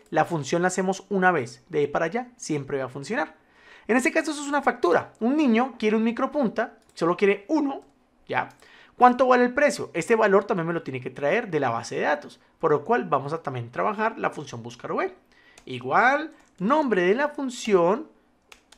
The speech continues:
buscar V y abro paréntesis. Valor buscado, ¿con qué código yo voy a buscar el precio? Pues con el mismo código. No voy a buscar el precio con un código diferente. Con este mismo código yo voy a buscar también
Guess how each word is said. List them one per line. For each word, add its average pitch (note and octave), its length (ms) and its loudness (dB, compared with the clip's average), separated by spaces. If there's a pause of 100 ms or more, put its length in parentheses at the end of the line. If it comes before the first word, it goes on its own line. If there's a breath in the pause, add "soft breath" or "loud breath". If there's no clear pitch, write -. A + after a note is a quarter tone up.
buscar C#3 320 -6
V G#3 320 0
y G3+ 140 4
abro E3 260 6
paréntesis. - 580 -8 (320 soft breath)
Valor G#3 280 6
buscado, A3+ 640 0
¿con G3 180 2
qué A3+ 260 0
código B3+ 440 2
yo G3 100 2
voy F#3+ 100 6
a G3+ 40 6
buscar D#3+ 260 0
el C#3+ 100 -6
precio? A3 360 0 (160)
Pues C#3+ 120 -4
con D#3 200 -2
el C#3+ 80 -4
mismo A#2 360 -10
código. D#3+ 460 -2 (300 soft breath)
No C3 80 -8
voy F#3 80 2
a B3+ 40 2
buscar D#3 280 0
el C#3+ 100 -2
precio D#3+ 280 0
con D3 140 -4
un B2+ 200 -6
código C#3+ 320 2
diferente. C3+ 560 -6 (340 soft breath)
Con F#3+ 160 6
este B3 220 4
mismo C#4 340 0
código A3+ 440 2
yo F#3+ 120 4
voy G3 140 8
a G#3 40 8
buscar F#3 360 0
también G#3 400 -4